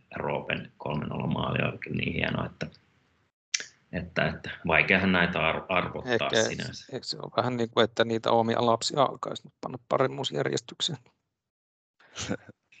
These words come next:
Speaker 3: Ihan totta. Tota, hyvä. Hei, enna-,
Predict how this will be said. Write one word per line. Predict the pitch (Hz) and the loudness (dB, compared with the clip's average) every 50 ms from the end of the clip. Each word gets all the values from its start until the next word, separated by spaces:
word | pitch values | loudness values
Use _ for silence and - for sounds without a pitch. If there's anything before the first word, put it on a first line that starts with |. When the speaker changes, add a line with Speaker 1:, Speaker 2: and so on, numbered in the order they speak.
| - - - - - - - 95 - - _ _ _ _ _ _ | -6 -6 -6 -4 -8 -10 -14 -18 -20 -20 _ _ _ _ _ _
Speaker 3:
Ihan | 117 - - - | -18 -18 -12 -12
totta. | - - - _ - - - - _ _ _ _ _ _ _ _ - - - - - - _ _ _ - - _ _ _ _ _ _ _ _ _ - | -12 -12 -12 _ -20 -20 -20 -20 _ _ _ _ _ _ _ _ -20 -20 -20 -20 -20 -20 _ _ _ -20 -20 _ _ _ _ _ _ _ _ _ 2
Tota, | 107 101 98 - - 110 104 104 - - _ _ _ _ _ _ _ _ _ _ _ _ _ _ _ _ _ - | 4 4 4 6 6 8 8 8 6 2 _ _ _ _ _ _ _ _ _ _ _ _ _ _ _ _ _ 0
hyvä. | 135 160 180 151 123 113 | 2 4 6 6 6 6
Hei, | 143 170 156 156 190 | 8 8 8 8 6
enna-, | 220 202 175 147 151 | 6 4 4 2 2